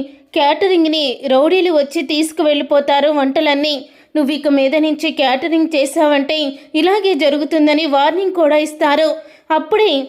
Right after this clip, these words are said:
వరలక్ష్మి అయితే తిరిగి ఇంటికి అయితే వచ్చేస్తుంది. వచ్చిన తర్వాత విష్ణు అయితే వరలక్ష్మికి జరిగింది తలుచుకొని తను ఎంతో హ్యాపీగా ఫీల్ అవుతూ ఉంటాడు. ఇక వరలక్ష్మి అక్కడికి వచ్చి, "కొంతమంది రౌడీలు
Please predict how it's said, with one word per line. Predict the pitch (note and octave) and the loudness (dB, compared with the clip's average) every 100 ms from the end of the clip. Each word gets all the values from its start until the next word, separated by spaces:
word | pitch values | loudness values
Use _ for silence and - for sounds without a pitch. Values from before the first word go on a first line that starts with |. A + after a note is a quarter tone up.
| - _ _ _ _ _ _ _ C4 B3+ | -12 _ _ _ _ _ _ _ -2 0
వరలక్ష్మి | C#4 D#4+ F4 F4 D#4+ | 2 0 -2 -2 -2
అయితే | D4 D#4 D#4 | 0 -2 0
తిరిగి | D4 C#4+ D#4 D4+ | -2 0 0 0
ఇంటికి | C#4 E4 E4 | 0 0 -2
అయితే | D4 D4+ | 0 0
వచ్చేస్తుంది. | D4 C#4 D#4+ D#4 D#4 D4 D4 G#3 - - _ C#4 | 0 0 -2 -2 0 0 0 -4 -8 -20 _ -2
వచ్చిన | D4 D4+ A4+ A4+ | -2 0 0 0
తర్వాత | E4+ C#4+ D4+ D#4+ D#4+ D#4 C4 - - _ _ _ _ _ _ _ B3 | 0 2 0 0 -2 -2 -4 -10 -20 _ _ _ _ _ _ _ -4
విష్ణు | D4 D4 F#4 F4 | -2 0 0 2
అయితే | C#4 C#4 D#4 C#4 B3 - - | 0 -2 -2 -2 -6 -14 -2
వరలక్ష్మికి | C#4 D4+ G#4+ - F4+ F4 D#4+ C4+ | 0 2 2 0 -2 -2 0 0
జరిగింది | C#4 C#4 D#4 D#4 | 0 0 0 0
తలుచుకొని | D4 C4+ B3+ - E4 D#4+ D#4+ C4 - | 0 0 -2 -4 -2 0 0 -2 -2
తను | D4+ D4 C4 | 0 0 -2
ఎంతో | C4+ F#4+ D4+ | -2 -2 0
హ్యాపీగా | D4+ D4 D4+ C#4 | 0 -2 -2 0
ఫీల్ | D4 D#4 C#4+ | -2 -2 0
అవుతూ | D4 D4+ D#4 | 0 0 0
ఉంటాడు. | D4+ C#4+ D4 D4 D#4 - - - - | 0 0 0 0 -2 -4 -18 -14 -8
ఇక | D4 D4+ C4 | -2 0 0
వరలక్ష్మి | C4 C#4+ D4+ E4 D#4 | 0 0 0 0 0
అక్కడికి | C#4 D4+ C#4+ C#4+ | 0 -2 -2 0
వచ్చి, | C4+ C4+ D#4 D#4+ D4 - - - | 0 0 0 0 -2 -4 -10 -2
"కొంతమంది | D4 C#4+ C#4 C4+ C#4+ D#4+ | 0 0 0 2 2 2
రౌడీలు | C#4+ C#4 D4+ D4 D#4 | 4 2 0 0 0